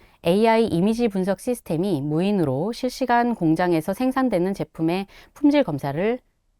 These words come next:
해결했습니다. 또 영국의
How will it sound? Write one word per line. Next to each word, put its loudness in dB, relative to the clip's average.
해결했습니다. -2
또 0
영국의 2